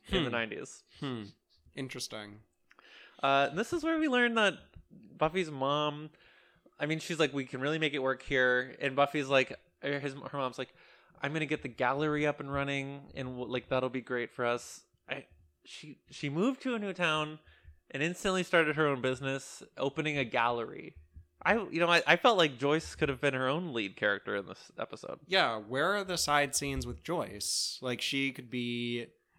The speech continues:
Speaker 2: running this cool gallery. Uh, is it an art gallery? I, I guess that's what br-, that's what it brings to mind.
Speaker 1: Mm-hmm.
Speaker 2: Um, she seems cool. She seems like a cool mom raising Buffy
Speaker 1: On her own.
Speaker 2: Yeah, but doesn't know about the slaying.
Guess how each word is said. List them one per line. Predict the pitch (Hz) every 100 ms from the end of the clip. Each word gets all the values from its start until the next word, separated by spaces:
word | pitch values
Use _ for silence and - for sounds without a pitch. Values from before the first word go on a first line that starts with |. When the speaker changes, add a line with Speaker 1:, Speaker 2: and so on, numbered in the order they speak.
| -
Speaker 2:
running | 117 120 127 135
this | 135
cool | - 151
gallery. | 120 107 110 117 127 135 147 160 170 -
Uh, | 120 110 110
is | 117 120
it |
an | 123 127
art | 120 117
gallery? | 131 131 151 175 208 226 233 _ _ - _ 135
I, | 139
I | 143
guess | 139 139
that's | 127 120 -
what | 131 -
br-, | 139 131
that's | 127 120
what | 131
it | 131
brings | 127 120 -
to | 123
mind. | 107 104 120 175 143
Speaker 1:
Mm-hmm. | 135 123
Speaker 2:
Um, | 117 113 110 110 110 107 _ _ _ _ _
she | -
seems | 170 226 226
cool. | 285 202 123
She | 175
seems | 180 190
like | 196
a | 190
cool | - 190
mom | 180 160 123 110 - -
raising | 143 147 147 147
Buffy | 143 135 - 110 117 127 _ -
Speaker 1:
On | 131
her | 127 135
own. | 123 120 131 160 _ -
Speaker 2:
Yeah, | 123 107 110 _ _
but | 151 165
doesn't | 165 156 156
know | 139 131
about | 123 120 117 - -
the |
slaying. | 120 123 113 107 131 - 131